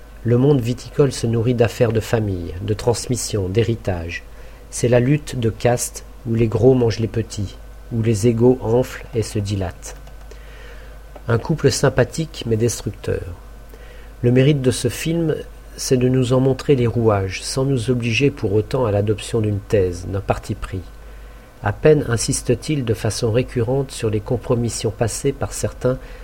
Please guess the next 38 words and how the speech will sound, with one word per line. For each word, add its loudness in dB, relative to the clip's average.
avec 2
les 2
régimes 2
fascistes -2
du -4
siècle -4
dernier. -2
Ce -6
qui -2
fait 2
dire 2
à 0
l'un 2
d'entre 0
eux 4
que -2
grâce 0
à 0
Mussolini, -2
les 0
trains -2
arrivaient 0
à 2
l'heure. -4
Dans 2
le 6
vin, 4
comme 2
partout, -2
il -2
y 4
a 4
des 0
millésimes 2
que 0
l'on 2
préfère -2
occulter. -4